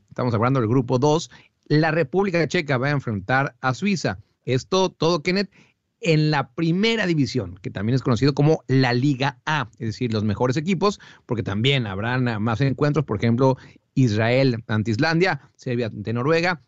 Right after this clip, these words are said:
Eslovenia, Sue-, eh, Suecia. Y ayer, Kenneth, también en la primera división llamada Liga A, Polonia le ganó dos por uno a País de Gales. Pero ojo, eh, Kenneth, Gales jugó con suplentes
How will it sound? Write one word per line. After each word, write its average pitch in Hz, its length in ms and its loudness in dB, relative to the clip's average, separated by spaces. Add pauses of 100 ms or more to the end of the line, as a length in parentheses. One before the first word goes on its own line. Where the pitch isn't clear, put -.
(140)
Eslovenia, 139 600 0
Sue-, 175 380 0
eh, 135 420 2
Suecia. 151 480 2 (320)
Y 139 100 2
ayer, 165 320 2
Kenneth, 202 280 -4 (180)
también 139 500 0
en 123 400 -2
la 110 140 0
primera 139 560 2
división 117 420 -2
llamada 101 540 -2
Liga 117 340 2
A, 190 220 0 (560)
Polonia 226 580 0
le 131 140 -2
ganó 151 260 -4
dos 147 380 -2
por 139 220 -2
uno 180 340 -2 (100)
a 123 200 -2
País 135 360 2
de 127 140 2
Gales. 113 440 -4
Pero 123 200 0
ojo, 131 180 2
eh, 113 80 0
Kenneth, 139 320 -2 (240)
Gales 165 640 -2
jugó 113 340 -4
con 127 160 0
suplentes 170 800 -2